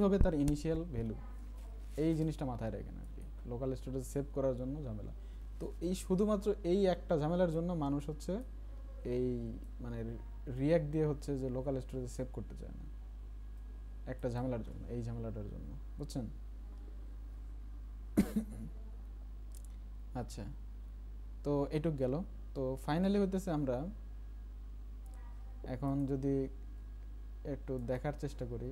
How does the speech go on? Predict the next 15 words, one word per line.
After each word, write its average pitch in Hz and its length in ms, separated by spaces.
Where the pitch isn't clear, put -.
হয়তো 127 240
এই 139 120
বাটনটা 170 380
আপডেট 151 280
হবে 120 180
না, 143 60
কিন্তু 127 220
আমরা 131 120
জিনিসটা 131 300
আসলে 131 220
হয়তো 117 180
খেয়াল 123 220
করতে 113 240
পারবো - 220
কনসোল 117 300